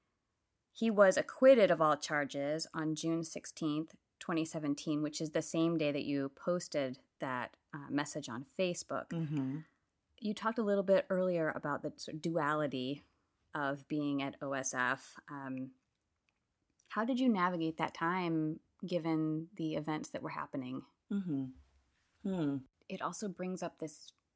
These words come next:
Speaker 1: big question about how we bring our whole selves into our workspaces when they are creative workspaces.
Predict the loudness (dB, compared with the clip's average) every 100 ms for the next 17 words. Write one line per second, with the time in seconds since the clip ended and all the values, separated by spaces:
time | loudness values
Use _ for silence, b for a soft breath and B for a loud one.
0 | _ _ _ _ _ _ _ -10 -10 -8
1 | -8 -4 -2 -2 -2 -2 -2 -8 _ _
2 | _ _ _ -2 2 2 2 -2 -6 -8
3 | -6 -4 -4 -6 -6 -8 -12 _ _ -8
4 | -4 -2 -2 -2 -4 -6 -8 -6 -6 -4
5 | -4 -6 -8 -8 -10 _ _ _ 0 2
6 | 0 -4 -4 -4 -4 -6 -10 _ _ 0
7 | 0 -2 -6 -6 -4 -8 -6 -6 -8 -10
8 | -12 _ _ _ _ _ _ _ _ _
9 | _ _ _ _ _ _ _ _ _ -4
10 | -2 0 -2 -6 -8 -6 -4 -4 -8 -12
11 | -10 -10 -10 -8 -8 -8 -10 -12